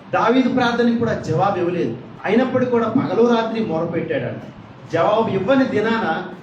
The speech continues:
దేవుడి మీద అలగలేదు, కానీ ఆ రోజు నుంచి ఉపవాసం మానేసి ఆహారాన్ని తిని మరలా దేవుళ్ళో ముందుకు వెళ్ళాడు. అంటే మనకు ఏం తెలియజేస్తున్నాడంటే దావీదు, ప్రార్థనకి జవాబు ఇవ్వకపోయినా కూడా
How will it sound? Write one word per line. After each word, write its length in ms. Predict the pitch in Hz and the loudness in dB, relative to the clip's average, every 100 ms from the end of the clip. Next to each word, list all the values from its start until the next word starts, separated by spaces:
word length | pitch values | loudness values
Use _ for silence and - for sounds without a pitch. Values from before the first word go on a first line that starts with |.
| - | 0
దేవుడి 300 | - 233 254 | 4 4 6
మీద 180 | 233 233 | 4 4
అలగలేదు, 500 | - 185 226 233 233 220 | 2 -2 4 4 6 4
కానీ 380 | 208 277 233 - - - - - - | 4 2 2 -4 -12 -18 -20 -18 -4
ఆ 200 | 165 180 | -2 2
రోజు 240 | 190 220 | 2 4
నుంచి 340 | 226 220 202 170 | 2 2 0 -2
ఉపవాసం 540 | 160 202 214 220 190 175 | -2 -2 -2 -2 -4 -2
మానేసి 560 | 196 208 208 277 - - - - | 0 0 0 -2 -4 -10 -14 -6
ఆహారాన్ని 580 | - - 226 226 220 214 | -4 0 0 2 2 0
తిని 400 | 180 170 180 - - - | 0 0 0 -6 -8 -8
మరలా 340 | - 226 233 | -2 2 2
దేవుళ్ళో 460 | 202 202 202 202 185 | 2 2 2 0 0
ముందుకు 340 | 170 170 156 | 0 -2 -2
వెళ్ళాడు. 460 | 131 117 - - - - | -2 -2 -6 -14 -20 -10
అంటే 240 | 180 233 269 | -6 0 2
మనకు 420 | 233 233 226 220 | 2 0 0 2
ఏం 140 | 269 | 2
తెలియజేస్తున్నాడంటే 840 | 262 254 262 247 247 233 214 185 170 | 2 2 2 0 -2 -4 -8 -6 -4
దావీదు, 580 | 156 185 196 180 165 - - - | -2 -2 -2 -4 -4 -8 -10 -4
ప్రార్థనకి 600 | 170 202 208 240 240 - | -2 0 2 2 0 0
జవాబు 420 | 185 226 247 220 | 0 2 2 0
ఇవ్వకపోయినా 600 | 202 262 269 262 262 254 | 2 2 2 2 4 2
కూడా 400 | 233 208 165 | 0 -2 -2